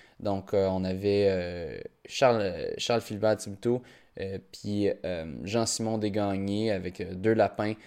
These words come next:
euh, qui se sont, euh, qui, qui, qui se sont essayés.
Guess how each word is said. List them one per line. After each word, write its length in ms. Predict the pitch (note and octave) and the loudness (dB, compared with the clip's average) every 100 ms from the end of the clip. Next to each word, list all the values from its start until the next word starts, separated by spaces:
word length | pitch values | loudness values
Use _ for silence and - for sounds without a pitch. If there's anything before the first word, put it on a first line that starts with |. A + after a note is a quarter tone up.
| - - - | -20 -8 -4
euh, 120 | A#1 | -2
qui 140 | - | -2
se 160 | - - | -2 0
sont, 460 | - G#2+ G2+ G2+ F#2 | 0 0 0 2 2
euh, 320 | F2 E2 C2+ - | 2 0 -4 -10
qui, 220 | - - | -18 -18
qui, 140 | - - | -20 -10
qui 120 | - | 2
se 120 | A2 | 2
sont 240 | - C3+ | 4 2
essayés. 600 | C3 B2 A#2+ G2+ G#2 D3 | 4 4 6 6 4 2